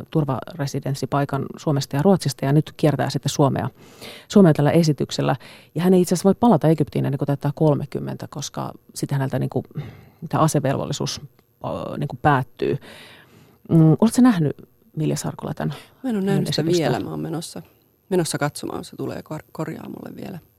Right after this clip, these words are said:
Speaker 1: Joo. Esitykset jatkuu myös ympäri Suomea, että se kiertää sieltä, sitä voi nähdä. Ähm, tässä vaiheessa kiitos paljon haastattelusta,
Speaker 2: Kiitos.
Speaker 1: Milja Sarkola, ja, ja jos voi sanoa, että hyvää ensi-iltaa. Teillä on tänään ensi-ilta
Speaker 2: Joo.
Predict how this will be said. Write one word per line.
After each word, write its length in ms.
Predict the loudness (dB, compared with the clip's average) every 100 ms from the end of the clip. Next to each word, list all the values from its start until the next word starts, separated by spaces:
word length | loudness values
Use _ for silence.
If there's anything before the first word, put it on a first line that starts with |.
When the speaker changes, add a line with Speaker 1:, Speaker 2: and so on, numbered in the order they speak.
| _ _ _ _ -2
Speaker 1:
Joo. 200 | -2 -2 -8 _ _ _ _ _ -6 0
Esitykset 380 | 2 2 0 0
jatkuu 260 | 0 2
myös 160 | 0 0
ympäri 200 | 0 0
Suomea, 400 | 0 0 0 -4
että 80 | -8
se 60 |
kiertää 400 | -6 -4 -4 -8
sieltä, 240 | -10 -10 -12
sitä 140 | -12
voi 100 | -10 -8
nähdä. 240 | -6 -6 -10 -20 -20 -6 2
Ähm, 220 | 4 4 0 -20 _ -4
tässä 220 | 0 4 6
vaiheessa 260 | 6 4
kiitos 360 | 2 6 6 2
paljon 280 | 2 4 6
haastattelusta, 720 | 4 2 -4 -4 -4 -6 -8 -10 _
Speaker 2:
Kiitos. 420 | -4 -4 -4 -2
Speaker 1:
Milja 320 | 0 2 2 0 -6
Sarkola, 440 | -2 -2 0 2
ja, 220 | 2 0 -2 2
ja 220 | 4 2 -2 -12 -12 -14 -16 0
jos 220 | 2 4
voi 120 | 4
sanoa, 240 | 4 2 2
että 120 | 4
hyvää 220 | 4 6
ensi-iltaa. 720 | 6 6 6 4 4 4 2 0
Teillä 160 | -2 0
on 60 |
tänään 260 | 0 0 0
ensi-ilta 480 | -2 -2 -6 -6 -8 -6
Speaker 2:
Joo. 160 | -4